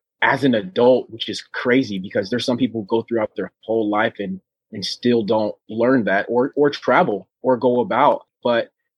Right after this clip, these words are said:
I do believe that some people do travel so they can bring all those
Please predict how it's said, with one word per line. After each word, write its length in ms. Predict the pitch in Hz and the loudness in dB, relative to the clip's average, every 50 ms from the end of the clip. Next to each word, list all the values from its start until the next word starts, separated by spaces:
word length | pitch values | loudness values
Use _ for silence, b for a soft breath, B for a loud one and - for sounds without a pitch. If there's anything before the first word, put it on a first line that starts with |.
| _ _ - | _ _ 0
I 200 | 131 131 127 131 | 2 4 4 2
do 380 | 120 113 - - 135 131 127 | 0 -2 0 2 4 4 4
believe 460 | 117 107 123 120 117 120 120 120 117 | 2 -2 -4 -2 0 0 0 0 0
that 220 | 120 113 107 - - | 0 -2 -2 -2 -4
some 200 | - - 131 127 | -2 -2 -2 -2
people 380 | 127 - 143 135 - - 113 107 | -2 -2 -4 -6 -4 -4 -6 -6
do 240 | - - 123 127 127 | -2 0 2 2 2
travel 460 | - - 117 117 117 113 113 110 107 | 2 2 2 4 4 4 2 0 -2
so 180 | - - 107 | -2 -2 -2
they 140 | 101 110 110 | 0 0 0
can 240 | 107 - 113 107 104 | 0 -2 -4 -6 -6
bring 280 | 92 107 113 117 113 110 | -6 -6 -4 -4 -4 -2
all 360 | - 98 110 107 107 107 107 | 0 0 2 2 2 2 0
those 380 | 95 107 107 104 101 - - | 0 -2 -2 -4 -4 -8 -14